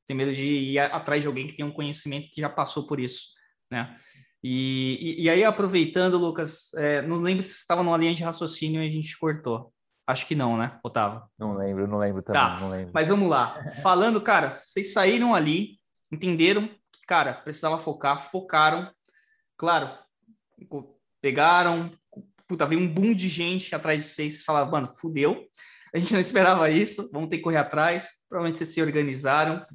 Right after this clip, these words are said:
Speaker 1: Como que foi essa organização pra começar a encontrar profissionais pra atender a demanda? Entendeu?
Speaker 2: Legal.
Speaker 1: Cara, como é que vocês se organizaram pra fazer isso? E, cara, sim, entendo que uma coisa é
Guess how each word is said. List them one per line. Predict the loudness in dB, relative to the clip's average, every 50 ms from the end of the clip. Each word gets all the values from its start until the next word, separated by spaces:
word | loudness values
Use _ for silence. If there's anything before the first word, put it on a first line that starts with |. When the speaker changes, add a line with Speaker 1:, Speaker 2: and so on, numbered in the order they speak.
| -20 _ -6
Speaker 1:
Como | -6 -6 -4 -6
que | -4
foi | 0 2 2
essa | 2 4 2
organização | 2 2 2 0 0 0 -2 -2 -2 -2 -4 -6 -4
pra | -4 -4 -4
começar | -4 -4 -4 -4 -4 -4 -4
a | -6
encontrar | -6 -4 -4 -4 -4 -2 0 -2 -2 -2 -4 -4
profissionais | -4 -2 -2 -4 -6 -10 -12 -12 -8 -4 -4 -2 -2 -2 -2 -4 -6 -8 -12 -14 -18 -20 _ _ _
pra | -2 -2 -2
atender | 0 0 2 2 4
a |
demanda? | 4 4 4 2 0 -2 -4 -8 -12 -18 _ _ _ _ _ _ _ _ _ _ _
Entendeu? | -4 -2 0 0 0 0
Speaker 2:
Legal. | -2 -4 -2 -2 -2 0
Speaker 1:
Cara, | 2 2 2
como | 2 0 -2 -2
é |
que | 0 0
vocês | -2 -2 0
se | 2 2
organizaram | 2 4 4 4 4 2 2 2 2 2 0
pra | -2 -6
fazer | -6 -6 -6 -6 -4 -4
isso? | -2 -2 -2 -4 -4
E, | -2
cara, | 2 4 4 4 2 0 -6 -12 _ _
sim, | -16 -10 -8 -8 -8 -8 -10 -12
entendo | -8 -2 0 2 2 2 -2 -4
que | -4 -2 0 0 0 -2 -4 -10 _ _ _ _ -4
uma | -2 -2 -2 0 2
coisa | 4 4 6 6 4 4 4 6
é | 6 6 6 4 2 0 -4 -8